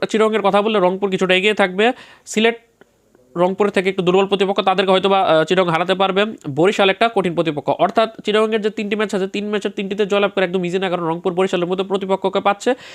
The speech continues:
সেক্ষেত্রে তাদের, আহ, এক থেকে দুইটি ম্যাচ হারারও সম্ভাবনা থাকে, যদিও টি টোয়েন্টি খেলা যে কোনো দলের সাথে তারা, এমন হতে পারে রংপুর বরিশালের সাথে জিতে গেছে, সিলেটের কাছে হেরে গেছে, যে কোনো কিছু হতে পারে।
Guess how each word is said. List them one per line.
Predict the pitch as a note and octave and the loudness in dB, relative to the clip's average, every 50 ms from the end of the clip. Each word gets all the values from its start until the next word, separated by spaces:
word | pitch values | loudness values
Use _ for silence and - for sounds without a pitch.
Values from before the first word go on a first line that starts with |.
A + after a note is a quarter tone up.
| - - | -20 -18
সেক্ষেত্রে | - - F#3 F#3+ G3+ G#3 G#3 A3+ A3+ | -6 -2 0 2 2 2 2 2 2
তাদের, | G#3+ G3 F#3 F#3+ A3 A#3+ | 2 2 2 4 2 2
আহ, | A#3 - - D3 C#3+ C#3+ D3 - - | 0 0 -2 0 0 2 0 0 0
এক | F3 F#3 - - | -2 -4 -2 -2
থেকে | - G3+ G#3+ | 0 0 2
দুইটি | F#3 G#3 G3 G3+ | 2 0 0 0
ম্যাচ | G3 F#3+ - | -2 -2 0
হারারও | F#3 E3+ F3+ F#3 G3 G#3 A3 | 0 2 2 4 2 2 0
সম্ভাবনা | - - F#3 F#3 F3 F3 E3 | 0 -2 0 2 2 2 2
থাকে, | - E3+ D#3 D#3 | 2 2 0 0
যদিও | E3 F3 F#3 A3 | 0 0 0 0
টি | G3+ G#3+ G3+ | 0 -2 -4
টোয়েন্টি | G#3+ G#3 G3 A3 G#3+ | -4 -4 -2 -2 -2
খেলা | F#3 F#3 F3+ F3+ F3 E3+ | 0 2 2 2 2 2
যে | D#3+ F3 | 0 0
কোনো | F3 F#3 F3+ | 0 0 0
দলের | F3+ F#3 F#3 | 0 -2 0
সাথে | - F#3 F3 - E3+ | 0 -2 -2 0 0
তারা, | E3+ E3 E3 E3 - - - - | 2 2 2 0 -2 -4 -6 -2
এমন | D#3+ F3 F3 | 0 2 2
হতে | F3+ F3 F#3 | 2 2 2
পারে | F3 F#3+ F3 | 2 2 2
রংপুর | E3+ F3 F3 F3 F#3+ | 2 2 0 0 0
বরিশালের | F3 F#3+ F#3+ - F#3+ F3+ F#3+ | 0 0 0 0 0 -2 -2
সাথে | F3+ F#3+ | -2 -2
জিতে | F3+ G#3 G3 A3 | -2 -2 0 0
গেছে, | G#3+ A3 G#3+ G3+ | 0 0 0 0
সিলেটের | F3+ F#3 F3+ E3+ F3 | 0 0 0 0 0
কাছে | F3 E3 E3+ | 0 0 0
হেরে | D#3 D3+ E3 | 2 2 2
গেছে, | E3 D#3+ - F3+ G3 - - - - - - | 2 2 2 0 -2 -4 -8 -20 -16 -6 -2
যে | D#3 F#3 | 0 0
কোনো | F#3+ G3+ G3+ | 2 2 0
কিছু | G3 G3 G3 | 0 2 2
হতে | E3+ D#3 D#3 D3 | 0 2 2 2
পারে। | C#3 B2+ A#2+ | 2 2 0